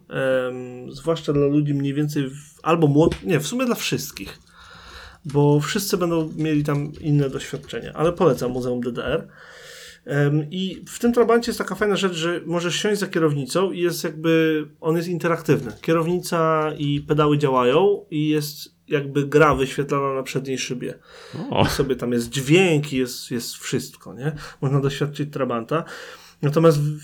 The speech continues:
Speaker 1: w pokój dalej, e, było Volvo dwieście sześćdziesiąt limuzyna. Było olbrzymie.
Speaker 2: No,
Speaker 1: Tam
Speaker 2: tak
Speaker 1: jeździli
Speaker 2: wygląda jeszcze te
Speaker 1: piwnice.
Speaker 2: flagi z przodu, czy flaga.
Speaker 1: I tak kończąc, powiem o dwóch rzeczach. Po pierwsze, e,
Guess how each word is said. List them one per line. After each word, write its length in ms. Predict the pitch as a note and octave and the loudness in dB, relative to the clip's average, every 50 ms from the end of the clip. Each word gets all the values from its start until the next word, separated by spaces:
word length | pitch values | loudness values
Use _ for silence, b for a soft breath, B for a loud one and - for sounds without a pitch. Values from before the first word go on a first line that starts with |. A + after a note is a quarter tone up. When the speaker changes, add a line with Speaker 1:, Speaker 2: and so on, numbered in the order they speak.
| - - D#3+ D3 D3 D3 | -16 -16 -14 -12 -12 -12
Speaker 1:
w 60 | - - - | -14 -10 -4
pokój 360 | - F3 F3 - E3 D3+ D3 | -4 -4 -2 2 2 4 4
dalej, 480 | D#3 F3 F3+ E3+ D3 C#3 C3+ C3+ C3+ C#3 | 4 4 4 4 4 4 2 2 0 0
e, 160 | D3+ C3 C3 | 0 -2 -2
było 500 | B2+ B2 C#3 C#3 C#3 C#3+ C#3+ C#3+ C#3 C3+ | -2 -2 -4 -2 0 2 2 2 2 0
Volvo 460 | A#2+ - D#3+ E3 E3+ D#3 C#3+ C3 B2+ | 0 4 6 6 6 6 4 4 2
dwieście 460 | A#2+ A#2 A#2+ C3+ D3 D3 - - D3+ C#3+ | 0 0 2 2 2 2 2 0 -2 -2
sześćdziesiąt 920 | - - C#3+ B2 A#2+ A#2+ B2 C#3 C#3 C3+ C3+ - B2+ B2+ C3+ C3+ - - - - | 0 0 0 0 0 0 2 2 2 2 2 0 -2 -2 -2 -4 -6 -8 -6 -2
limuzyna. 720 | C#3 B2+ C3+ C#3 C3+ C3+ C3 A#2+ C3+ C3+ A#2 A2 G#2+ G#2+ - - _ - - - - | 0 0 0 0 0 0 0 2 2 0 0 0 -4 -6 -10 -18 _ -20 -20 -16 -14
Było 500 | C#3+ A#2+ B2 B2+ B2 A#2+ A#2+ B2 B2 B2 - D#3+ E3 E3 E3 E3 D#3+ D#3+ D#3 D#3 D3+ D3 D3 C#3+ C#3 C3+ C3+ C3 B2+ | -10 -6 0 2 4 6 6 6 4 2 4 6 8 10 12 12 12 12 10 10 8 8 6 6 6 6 6 6 6
olbrzymie. 800 | B2+ A#2+ A#2+ A#2+ A#2 A#2+ A2 G#2 G#2+ B2 C3 A#2+ G#2 G2 F#2+ G2 - - - - - b b b b b b b b b b b | 6 4 2 0 0 -4 -4 -4 0 2 2 2 2 2 -4 -8 -12 -18 -20 -20 -20 b b b b b b b b b b b
Speaker 2:
No, 120 | - G#2 | -8 -6
Speaker 1:
Tam 80 | G2+ F#2+ | -6 -4
Speaker 2:
tak 140 | - - - | -4 -2 -2
Speaker 1:
jeździli 200 | F#2 F2+ F2 G2 | -2 -2 0 2
Speaker 2:
wygląda 260 | G2+ G#2+ G#2+ G#2 G2 | 4 6 6 6 6
jeszcze 160 | F2 A#2+ C3 B2+ | 4 4 4 4
te 40 | |
Speaker 1:
piwnice. 200 | A#2+ - A#2+ - | 4 4 2 4
Speaker 2:
flagi 420 | A2 G#2 G#2 G#2+ A2 - G2 A2 A2+ - _ - | 8 8 8 8 8 6 2 0 -2 -4 _ -18
z 100 | - - | -18 -14
przodu, 440 | - - - G#2 G2+ G2+ G#2 A2 G#2+ - - | -6 0 0 0 0 0 -2 -6 -8 -12 -16
czy 100 | - F#2+ | -18 -18
flaga. 440 | - - - G2 G2 G2 G2 G2+ G#2+ G#2+ B B B B B B B B B B B B B B B B B B B B _ _ _ _ _ _ _ _ - | -14 -8 -6 -4 -4 -4 -4 -6 -10 -10 B B B B B B B B B B B B B B B B B B B B _ _ _ _ _ _ _ _ -8
Speaker 1:
I 100 | G#3 D#3+ | -6 -2
tak 320 | D3 F#3+ E3+ - - - - | 0 0 0 0 -2 -6 -4
kończąc, 500 | - - C4+ B3 G#3+ G3 G3 F3+ E3+ D3+ | 2 6 6 6 6 6 2 2 2 0
powiem 280 | D3+ F3+ D#3+ E3+ F3 E3 | -2 -4 -2 2 4 4
o 40 | D#3 | 4
dwóch 320 | C#3+ C#3 D#3 E3 D3+ C#3+ | 2 2 0 0 0 2
rzeczach. 380 | C#3+ C#3+ A#2+ - - A2+ - - | 4 4 2 2 2 -8 -12 -8
Po 120 | - E3 | -8 0
pierwsze, 600 | D3+ G3+ G3+ G3 G3 - - F3+ F3 E3 E3 D#3 D#3+ | 4 4 4 4 2 -2 2 4 4 4 4 4 4
e, 300 | D#3 D3+ D3 C#3+ C#3 | 2 2 2 0 -2